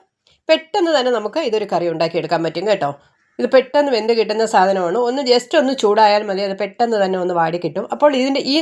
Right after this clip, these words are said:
നിറം മാറിയിട്ട് ഒരു വയലറ്റ് നിറം വരും കേട്ടോ. ഇത് ഇതാ കണ്ടോ, അടിഭാഗമൊക്കെ വയലറ്റ് നിറമായി വരുന്നത് കണ്ടോ. ഇത് ചൂടടിച്ചാൽ ഉടൻ തന്നെ ഇത് ഒരു വയലറ്റ് നിറമായിട്ട് മാറും. ഒരല്പം ഉപ്പ് കൂടെ ഒന്ന് ഇട്ട്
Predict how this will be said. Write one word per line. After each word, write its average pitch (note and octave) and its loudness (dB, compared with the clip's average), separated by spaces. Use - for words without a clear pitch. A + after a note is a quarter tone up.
നിറം A3+ 2
മാറിയിട്ട് F#3+ 0
ഒരു A3 0
വയലറ്റ് A#3 0
നിറം D#3+ -2
വരും D#3 -6
കേട്ടോ. D#3 -4
ഇത് F#3+ -2
ഇതാ G3 2
കണ്ടോ, F#3 2
അടിഭാഗമൊക്കെ G3+ 0
വയലറ്റ് F#3 -2
നിറമായി F3+ 2
വരുന്നത് F3 0
കണ്ടോ. F3 0
ഇത് A#3 -2
ചൂടടിച്ചാൽ B3 2
ഉടൻ A3 0
തന്നെ G3+ 0
ഇത് G3+ -2
ഒരു G#3+ 0
വയലറ്റ് G3+ 0
നിറമായിട്ട് F3 2
മാറും. F3+ 0
ഒരല്പം G3+ 2
ഉപ്പ് F3 -8
കൂടെ F#3 -4
ഒന്ന് E3+ -4
ഇട്ട് D#3 -8